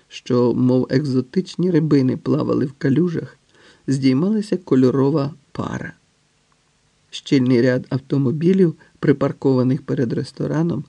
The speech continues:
шкірився в широких усмішках. Швейцар з подивом глянув на жінку, яка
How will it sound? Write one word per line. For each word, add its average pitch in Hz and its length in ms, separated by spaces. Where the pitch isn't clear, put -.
шкірився 143 720
в - 60
широких - 640
усмішках. - 720
Швейцар 160 600
з 165 60
подивом 131 540
глянув 123 420
на 120 140
жінку, 147 400
яка 131 440